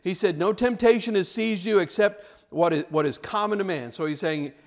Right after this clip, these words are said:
everybody faces it. But he says, it goes on, he says, "And God is faithful. He will not let you be tempted beyond you can bear. But when you are tempted, he will also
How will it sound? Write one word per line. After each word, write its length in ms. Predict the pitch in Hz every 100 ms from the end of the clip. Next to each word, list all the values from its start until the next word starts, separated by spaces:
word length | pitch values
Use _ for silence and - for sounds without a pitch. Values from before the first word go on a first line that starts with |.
| _
everybody 520 | - 208 240 226 233 226
faces 480 | 226 185 - 127
it. 120 | 104 - _ _ _ _ _ _ _ _ _ -
But 80 | 160
he 80 |
says, 280 | 160 175 151 - _ _ -
it 240 | 165 151
goes 220 | 170 175
on, 120 | 180 175
he 40 |
says, 220 | 156 156
"And 240 | - 143 120
God 240 | 165 226
is 160 | 240 -
faithful. 580 | 240 254 240 127 110 - _ _ _ _ _
He 120 | 185
will 140 | 160
not 340 | 151 147 190 214
let 240 | 220 165
you 80 | 202
be 140 | 180
tempted 720 | 160 - 240 254 - 147 127
beyond 440 | 120 147 151 170 170
you 120 | 185
can 220 | 190 160
bear. 420 | 143 202 180 135 - - -
But 160 | 156
when 260 | 147 180 269
you 180 | 302 269
are 80 | 208
tempted, 600 | - 262 302 - 151 147
he 140 | 180
will 180 | 156 147
also 680 | 143 220 262 - 151 135